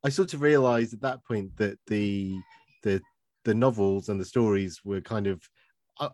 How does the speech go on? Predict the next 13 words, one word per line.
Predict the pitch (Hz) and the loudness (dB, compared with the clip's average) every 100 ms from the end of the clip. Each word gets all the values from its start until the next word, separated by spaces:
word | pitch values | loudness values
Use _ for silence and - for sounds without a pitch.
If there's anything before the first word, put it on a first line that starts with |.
| - | -2
I | |
was | 139 | 2
doing | 139 185 151 | 6 6 6
them | 120 | 4
because | 117 123 | 2 0
I | |
hoped | 120 131 117 - | 2 0 -2 -4
that | 120 113 | -4 -4
one | 120 127 | -2 -2
day, | 120 107 104 101 101 - _ _ _ _ | 0 2 2 0 -4 -10 _ _ _ _
uh, | 110 107 104 101 101 104 - _ - | -6 -2 -2 -2 -6 -10 -14 _ -12
someone | - 113 104 104 | -6 -4 -2 -2
would, | 98 95 | 0 -2